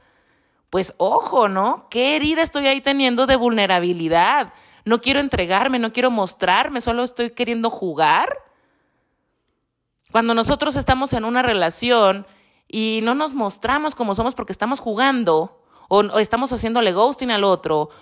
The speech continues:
o estamos como, "Ay, sí, lo que tú digas, lo que tú quieras", pero en realidad porque no queremos entregarnos y no, no queremos sufrir, es porque justamente nos da miedo aceptarnos y nos da miedo decir,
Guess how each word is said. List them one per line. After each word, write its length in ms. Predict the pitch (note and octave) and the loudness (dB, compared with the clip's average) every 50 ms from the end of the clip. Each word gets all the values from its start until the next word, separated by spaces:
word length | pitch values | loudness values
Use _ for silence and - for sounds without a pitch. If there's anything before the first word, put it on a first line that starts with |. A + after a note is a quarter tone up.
| - - - - - _ | -20 -20 -20 -20 -2 _
o 100 | G#3 G#3+ | 2 2
estamos 360 | G#3+ - A3 A3 B3 B3 - | 4 2 2 2 0 -4 0
como, 280 | - C4 A#3 A3+ G#3+ - | 0 2 2 2 2 0
"Ay, 220 | B3+ C#4+ D#4 D#4 | 0 -2 -2 -2
sí, 200 | - - - C4+ | -2 -2 -2 0
lo 100 | C4+ C4 | 0 0
que 100 | - G#3+ | 0 -2
tú 140 | - - C#4 | -2 -2 -2
digas, 220 | C#4+ C4 B3 C4 | 0 0 0 0
lo 100 | B3+ A#3+ | 0 0
que 100 | - F#3 | -2 -2
tú 120 | - A3+ G#3+ | -4 -4 -2
quieras", 240 | - A#3+ A#3+ A#3+ B3 | 0 0 0 0 -2
pero 120 | G#3 F#3+ | -6 -4
en 40 | F#3 | -2
realidad 280 | F3+ E3+ E3+ E3+ E3+ - | -2 0 0 -2 -2 -2
porque 240 | B3+ A#3 - G#3+ G3+ | -6 -6 -4 -6 -2
no 160 | G3 A3+ B3+ | -2 -2 -2
queremos 420 | - C#4 C4+ C4+ C4+ C4 C4+ - | 0 0 0 0 0 -2 -2 -2
entregarnos 640 | B3+ A3+ - F#3+ F#3 F3+ G#3 G#3 G3+ G3 F3+ E3+ F3+ | -4 -4 -2 -2 0 2 2 2 2 -2 -4 -6 -4
y 40 | E3 | -6
no, 80 | F3 | -6
no 100 | F#3 G3 | -8 -4
queremos 380 | - A#3+ A#3+ B3+ B3 B3+ C4 B3+ | -2 0 0 2 2 0 0 -2
sufrir, 480 | A3+ F3+ E3 F#3+ A3+ C4+ E4 A3+ - - _ _ _ _ _ _ _ - _ | -4 -6 -2 0 0 0 0 -2 -4 -8 _ _ _ _ _ _ _ -14 _
es 120 | - F#3 - | -10 -6 -2
porque 300 | - B3+ A#3+ - G#3+ - | 0 0 0 0 -4 -4
justamente 840 | - C4 E4+ F4+ - - D#4 D#4 D#4+ E4+ E4+ E4 D#4 A#3 - G3 | 0 0 0 2 2 2 2 2 4 2 0 0 -2 0 0 0
nos 220 | G3 G3+ F#3+ F#3 E3+ | 0 0 -2 -2 0
da 100 | F#3 F3+ | -2 -2
miedo 400 | F#3 G3 G#3+ A3+ A#3 A#3 G3+ G3 | 0 0 0 2 2 2 2 0
aceptarnos 1000 | F#3 - - F3 - _ _ G3+ F#3 E3+ F3 E3+ E3+ E3 D3 A2 - - - _ _ - - - - - - | 0 -2 -6 -8 -10 _ _ 2 2 2 0 -2 -4 -6 -6 -6 -8 -12 -16 _ _ -20 -20 -20 -18 -2 0
y 100 | A3 A#3 | 2 2
nos 160 | A#3+ A#3 G#3+ | 2 2 2
da 100 | A#3 A#3 | 2 0
miedo 200 | A#3+ A#3+ B3 B3 | 0 0 0 0
decir, 440 | A3+ G#3+ G#3 - A#3 A#3 A3+ G#3 | 0 0 0 0 0 2 2 2